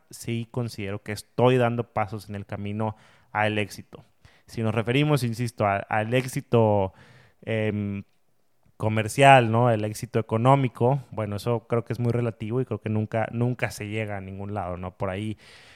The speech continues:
está esta famosa frase que decía el gran Rockefeller, ¿no? Que fue como este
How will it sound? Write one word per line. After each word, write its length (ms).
está 320
esta 200
famosa 380
frase 420
que 160
decía 800
el 420
gran 540
Rockefeller, 720
¿no? 220
Que 120
fue 240
como 240
este 520